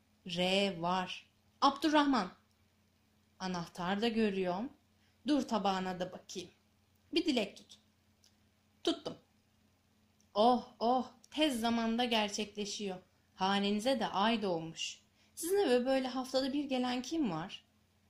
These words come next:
Sen geliyorsun Aysel teyze. Hakikat senden adam olmaz. Haydi git yıka şu fincanını.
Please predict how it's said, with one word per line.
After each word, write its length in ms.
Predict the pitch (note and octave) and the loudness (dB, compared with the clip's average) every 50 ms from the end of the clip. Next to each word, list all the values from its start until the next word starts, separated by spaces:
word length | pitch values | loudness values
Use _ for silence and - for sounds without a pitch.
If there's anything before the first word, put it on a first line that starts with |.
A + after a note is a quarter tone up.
| _ _ _ _ - | _ _ _ _ -14
Sen 360 | - - - C4+ D4 F#4 B4+ | -10 -6 0 0 0 0 0
geliyorsun 540 | C#5+ C#5+ A4+ E4+ B3+ A3+ A3 A3 - B3 A#3 | -2 0 2 2 4 2 2 0 0 0 0
Aysel 420 | A3 G#3+ G#3+ - A3+ G#3 G#3 G3+ | 0 0 -2 -2 -2 -2 -2 -2
teyze. 300 | A3+ A3 A3 G#3+ A#3 F#4+ B4 - _ _ _ _ _ _ _ _ _ _ _ _ _ _ _ _ _ _ _ _ - | -2 -2 -2 -2 -4 -6 -10 -10 _ _ _ _ _ _ _ _ _ _ _ _ _ _ _ _ _ _ _ _ -6
Hakikat 560 | - - - - - - - B3+ A#3 - - | 0 0 0 0 0 -2 2 2 2 2 2
senden 500 | - A#3+ A3 G#3 G#3 G3+ G3+ G3+ G3 F#3+ | 0 0 2 2 4 4 4 4 4 2
adam 200 | F3+ F3 F3 E3+ | 0 0 -2 -2
olmaz. 600 | E3 D#3+ D#3+ D#3+ E3 D#3 - - - - - - _ _ _ _ _ _ _ _ _ | -2 -4 -4 -6 -8 -10 -12 -12 -10 -12 -14 -14 _ _ _ _ _ _ _ _ _
Haydi 380 | - - D4 D4+ C#4 A#3+ A#3+ | -2 2 2 4 4 4 2
git 220 | G#3 G#3 G3+ - - | 0 -2 -4 -6 -10
yıka 160 | G#3 - G3+ | -6 -4 -4
şu 160 | - - - | -4 -4 -6
fincanını. 540 | - F3 F3 E3 - E3 D#3 D#3 D#3 D#3+ | -8 -8 -8 -8 -8 -8 -10 -10 -12 -14